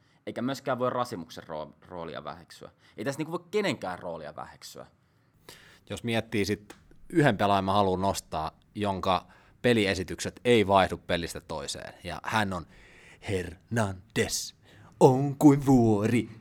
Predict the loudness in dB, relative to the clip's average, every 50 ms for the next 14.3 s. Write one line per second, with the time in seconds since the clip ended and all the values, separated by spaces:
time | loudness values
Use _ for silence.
0 | -4 0 2 2 2 0 -2 -4 -2 0 2 2 2 0 -2 -6 2 6 8 8
1 | 8 6 2 -4 -8 -12 -16 -20 -20 -20 -20 -20 -18 -16 -16 -8 2 6 8 8
2 | 8 8 6 4 2 2 2 2 4 8 10 10 12 12 10 10 8 8 8 8
3 | 6 4 0 -6 -12 -12 -14 -14 -12 -8 0 4 4 6 6 6 4 4 4 4
4 | 4 2 0 -2 -4 -2 2 4 6 6 8 6 6 6 4 2 6 8 10 12
5 | 12 12 10 10 8 8 8 8 8 8 6 4 2 2 4 4 6 4 4 4
6 | 6 8 8 8 8 4 2 2 4 6 6 6 6 6 4 4 4 4 4 4
7 | 4 2 2 0 -2 -2 -2 -2 -4 -6 -8 -8 -2 2 2 2 2 0 -4 -10
8 | -10 -12 -16 -18 -20 -20 _ _ _ _ 4 6 8 8 8 6 4 4 6 6
9 | 6 6 4 -2 -18 _ _ _ _ _ -8 0 6 6 8 8 6 6 2 2
10 | 2 0 -2 0 2 4 4 4 6 10 12 12 12 12 10 6 4 4 2 4
11 | 6 6 6 6 6 4 0 -4 0 2 4 6 6 6 4 4 0 -10 -8 0
12 | 4 4 6 6 6 6 6 4 4 4 4 2 2 0 0 4 4 4 4 4
13 | 2 -2 0 2 4 4 4 4 2 -2 -10 0 4 6 6 6 6 2 0 0
14 | 0 0 0 0 -4